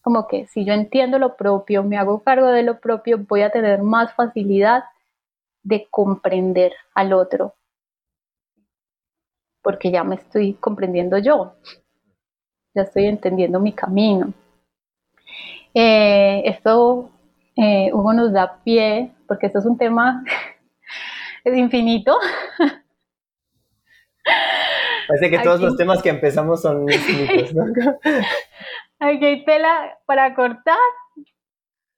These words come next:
Speaker 1: no te imaginas. Entonces, para no hacerlo como más amplio, eh, pues, la idea es que en el otro episodio podamos, eh, mirar esto como a mayor profundidad,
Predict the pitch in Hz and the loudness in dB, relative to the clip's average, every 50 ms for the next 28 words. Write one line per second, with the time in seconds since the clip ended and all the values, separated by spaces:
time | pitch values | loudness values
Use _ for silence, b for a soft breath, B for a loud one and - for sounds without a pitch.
0 | _ _ _ _ - 240 233 220 220 226 247 247 233 220 214 208 196 190 202 202 | _ _ _ _ -8 -4 -4 -2 -2 -2 -2 -2 -2 -2 -4 -4 -4 -4 -6 -6
1 | 208 - _ _ _ _ _ - 233 226 220 247 240 262 254 254 - _ - - | -6 -10 _ _ _ _ _ -2 -2 2 4 4 4 4 2 0 -6 _ -20 -20
2 | _ _ - 226 214 214 214 214 208 208 220 240 254 269 269 - 240 220 214 208 | _ _ -2 0 0 2 2 2 2 2 2 2 2 0 0 -2 -4 -4 -2 -2
3 | 196 185 190 - 254 240 226 214 208 - 233 269 294 294 - _ _ _ _ _ | -2 -2 0 0 0 0 0 -2 -2 -2 0 0 0 -2 -6 _ _ _ _ _
4 | _ _ _ _ _ _ _ _ _ _ _ - 233 208 202 196 196 190 190 190 | _ _ _ _ _ _ _ _ _ _ _ -2 0 2 2 2 2 4 4 4
5 | 190 185 185 180 - - - _ _ _ _ _ _ _ _ _ _ _ _ _ | 4 4 4 2 2 0 -6 _ _ _ _ _ _ _ _ _ _ _ _ _
6 | _ _ _ - 208 202 202 202 - - - - - - - _ _ _ _ _ | _ _ _ -2 0 2 2 0 -2 -8 -18 -20 -20 -20 -20 _ _ _ _ _
7 | _ _ _ - 214 208 202 202 208 208 - - 254 240 226 208 196 - 220 208 | _ _ _ 0 2 4 4 4 2 0 -2 -2 -2 0 0 0 -2 -2 -4 -2
8 | - 247 240 214 208 - 202 196 - - 220 214 202 208 208 208 233 190 190 202 | 0 2 0 0 0 -4 -8 -4 0 2 2 4 4 2 2 2 0 0 2 0
9 | 202 208 - - _ _ _ _ - 233 220 202 202 196 190 190 202 202 - 226 | -2 -4 -6 -10 _ _ _ _ -6 -2 0 2 2 2 2 0 -2 -4 -2 -2
10 | 220 214 214 214 220 214 - - 262 - - 220 208 202 202 196 - - 220 214 | 0 2 2 2 0 -2 -4 -6 -6 -4 -4 -2 -2 -2 -2 -4 -4 -4 -2 -2
11 | 214 208 196 208 208 214 220 220 - - 254 254 254 247 220 208 185 185 190 208 | -2 0 0 2 2 2 0 -2 -2 -2 -2 -2 -2 -6 -8 -4 -2 0 2 2
12 | 202 196 185 185 | 2 2 0 -2